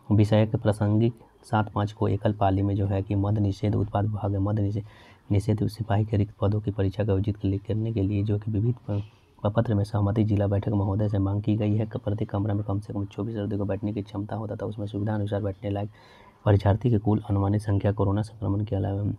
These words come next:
के आलोक में जारी निर्देश का अनुपालन करते हुए क्षमता उपलब्ध कराने का विविध पत्र जो है कि यहाँ पर स्कूल का नेम यहाँ पर देखिएगा मांगा गया है। यहाँ पर टोटल कैपेसिटी कितना है, नेम अनुसार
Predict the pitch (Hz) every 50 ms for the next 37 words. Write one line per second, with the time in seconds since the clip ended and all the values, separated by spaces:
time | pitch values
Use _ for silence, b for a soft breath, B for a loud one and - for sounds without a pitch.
0 | - _ _ _ _ _ - - 107 104 101 101 104 101 104 101 98 98 98 98
1 | 101 101 98 98 98 107 104 101 - 101 98 98 - 101 98 101 101 - 107 104
2 | 101 - 107 107 107 101 101 101 101 - - 101 101 107 - 101 101 104 104 98
3 | 110 120 - B B B B B B B - 110 98 98 101 104 107 98 95 95
4 | 101 113 - 151 - - - - - - - - - 104 101 104 101 101 101 107
5 | 101 104 113 101 104 101 - - 104 98 - - - 104 101 - 104 98 98 98
6 | 98 101 98 104 107 107 104 101 101 98 - 113 101 101 95 95 95 95 98 101
7 | 104 113 107 104 104 110 113 107 98 92 101 104 107 110 - 117 113 - 104 -
8 | - 107 - - 101 101 101 98 - 107 104 110 107 101 104 104 101 98 98 101
9 | 98 98 - 98